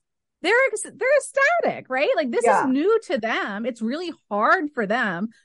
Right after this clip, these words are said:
Speaker 1: So it might be <laughs> boring for you as the teacher, but it's really not boring for them. They're, they're, this is something brand new to them. And there's a lot of success for them in putting those, you know, sounds together and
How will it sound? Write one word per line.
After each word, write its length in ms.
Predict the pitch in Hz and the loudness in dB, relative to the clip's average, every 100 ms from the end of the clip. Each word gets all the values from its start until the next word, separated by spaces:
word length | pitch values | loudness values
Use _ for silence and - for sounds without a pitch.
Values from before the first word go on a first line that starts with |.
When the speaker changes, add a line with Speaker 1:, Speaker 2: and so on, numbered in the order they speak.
| _ | _
Speaker 1:
So 140 | 311 | 0
it 80 | 311 | 2
might 180 | 349 453 | 2 2
be 120 | 370 | 0
<laughs> 0 | |
boring 480 | 254 262 349 311 277 | 0 0 0 -2 -4
for 100 | 254 | -8
you 680 | 226 202 359 392 220 190 294 | -10 -8 -4 0 2 2 0
as 160 | 262 185 | 0 -2
the 100 | 214 | -6
teacher, 680 | 359 494 - 185 151 170 220 _ _ | -6 -8 -6 -4 -2 -2 -6 _ _
but 120 | 392 381 | -6 -6
it's 120 | 349 | 0
really 300 | 453 605 480 | 2 4 4
not 220 | 277 196 | 2 0
boring 380 | 214 233 208 202 | -2 -2 -2 -4
for 160 | 214 180 | -4 -6
them. 480 | 196 254 127 98 | -2 -2 -4 -6
They're, 240 | 208 302 240 | -4 -2 -2
they're, 260 | 254 277 | -2 0
this 220 | 233 302 381 | -2 -8 -8
is 80 | |
something 280 | 294 247 226 | -2 0 0
brand 260 | 202 196 190 | -2 -2 -4
new 180 | 262 311 | -6 -8
to 160 | 247 | -8
them. 320 | 175 156 156 - | -4 -4 -4 -6
And 220 | 214 208 | -2 0
there's 120 | 214 | 0
a 40 | 220 | -2
lot 200 | 202 240 | -4 -4
of 120 | 233 | -6
success 1160 | - - - - 233 311 262 170 247 - - - _ _ _ | -10 -10 -12 -8 -2 0 0 0 -4 -8 -14 -16 _ _ _
for 120 | 269 208 | -2 0
them 400 | 196 165 175 226 | 0 0 0 -2
in 200 | 214 196 | -4 -4
putting 320 | 240 220 202 | -2 0 0
those, 360 | 196 202 196 | -2 -6 -8
you 80 | - | -4
know, 140 | 202 185 | -2 -2
sounds 380 | - 190 180 | -4 -8 -8
together 400 | - 190 185 175 | -8 -6 -6 -6
and 160 | 170 | -8